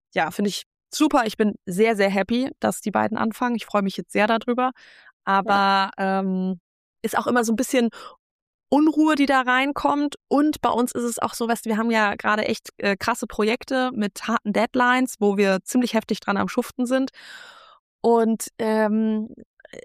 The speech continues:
Speaker 1: ja, du kennst das auch, der, äh, Arbeit, also der Tisch ist rappelvoll. Ich arbeite so eine Aufgabe nach der anderen ab, ähm, und irgendwie kommt man doch nicht ganz durch.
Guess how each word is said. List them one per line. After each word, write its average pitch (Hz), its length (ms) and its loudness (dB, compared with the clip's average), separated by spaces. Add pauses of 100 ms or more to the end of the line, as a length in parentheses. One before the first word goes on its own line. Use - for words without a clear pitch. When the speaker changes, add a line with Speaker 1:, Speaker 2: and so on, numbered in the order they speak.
(100)
Speaker 1:
ja, 190 220 2
du - 440 -8
kennst 240 260 -2
das 226 120 -4
auch, 226 320 2
der, 208 420 2 (120)
äh, - 220 -2
Arbeit, 220 340 0
also 196 140 -2
der 202 120 -2
Tisch - 220 -6
ist - 320 -6
rappelvoll. 247 840 0
Ich - 280 -12
arbeite 226 300 0
so 220 120 -2
eine 220 260 0
Aufgabe 220 340 2
nach 208 140 0
der - 140 -2
anderen 226 320 0
ab, - 240 -4 (480)
ähm, 196 540 2 (640)
und 208 180 0
irgendwie 208 280 0
kommt - 200 -4
man 208 140 0
doch 226 160 -2
nicht 233 180 -6
ganz 220 300 -4
durch. 240 420 -2